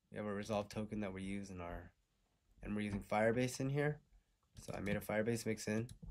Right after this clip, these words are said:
So that Firebase mixin is, uh, just taking my Firebase admin key and, uh, setting up some Firebase admin, um,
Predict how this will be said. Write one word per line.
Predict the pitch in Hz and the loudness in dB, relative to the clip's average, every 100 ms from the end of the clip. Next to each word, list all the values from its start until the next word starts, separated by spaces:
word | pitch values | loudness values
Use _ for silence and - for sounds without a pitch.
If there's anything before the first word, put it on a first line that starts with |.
| - - - _ - - | -4 -4 -10 _ -14 -14
So | - | -2
that | 101 - | -2 2
Firebase | 98 101 107 101 | 2 2 2 0
mixin | 104 - 101 | -4 -2 -2
is, | 95 95 | -2 -4
uh, | 90 95 95 98 101 - | -4 -4 -4 -8 -12 -12
just | - | -6
taking | 107 113 | -4 -2
my | 110 107 110 | -2 -4 -6
Firebase | 104 104 101 101 - - | -2 -2 -2 -6 -12 -6
admin | 101 98 98 | -4 -2 -4
key | - 101 101 - _ _ _ - - - | -4 -6 -6 -12 _ _ _ -20 -20 -14
and, | 101 101 98 | -6 -4 -4
uh, | 95 98 | -4 -8
setting | - 104 107 | -8 -4 -2
up | 101 | -4
some | - 104 | -2 -2
Firebase | 98 98 101 98 | 0 -2 -2 -4
admin, | 95 98 104 - - - - _ _ _ _ _ - | -2 -2 -6 -10 -20 -20 -20 _ _ _ _ _ -14
um, | 90 95 98 98 | -8 -6 -6 -8